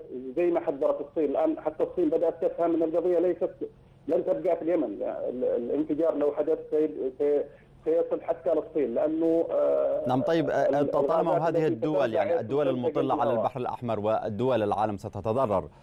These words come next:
Speaker 2: من مثل هكذا
Speaker 1: أكيد.
Speaker 2: انفجار، لماذا لا تتصدر
Speaker 1: نعم.
Speaker 2: بعض الدول هذا الملف؟
Speaker 1: آه،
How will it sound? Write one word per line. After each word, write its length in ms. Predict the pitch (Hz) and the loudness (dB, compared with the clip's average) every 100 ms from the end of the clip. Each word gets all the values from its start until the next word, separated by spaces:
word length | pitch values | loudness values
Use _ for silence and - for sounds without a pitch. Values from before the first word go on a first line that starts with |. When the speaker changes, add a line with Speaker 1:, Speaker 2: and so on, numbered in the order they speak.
| - - | -18 -4
Speaker 2:
من 220 | 101 104 | 0 0
مثل 220 | 107 110 | 0 -2
هكذا 520 | 104 104 98 - 92 | 0 2 2 2 0
Speaker 1:
أكيد. 220 | 247 190 101 | 2 0 0
Speaker 2:
انفجار، 220 | 104 127 | 0 0
لماذا 340 | 151 180 170 | 0 0 0
لا 80 | 156 | 0
تتصدر 340 | 156 147 139 | -2 -2 0
Speaker 1:
نعم. 260 | 156 143 127 | 2 2 0
Speaker 2:
بعض 180 | 123 123 | 0 0
الدول 320 | 107 120 117 | 0 0 0
هذا 200 | 117 101 | 2 0
الملف؟ 300 | 92 82 90 - - - - - - - - - - - - - - - - - | 0 -2 -8 -16 -20 -20 -20 -20 -20 -20 -20 -20 -20 -20 -20 -20 -20 -20 -6 0
Speaker 1:
آه، 560 | 160 160 185 - - | 2 4 4 2 0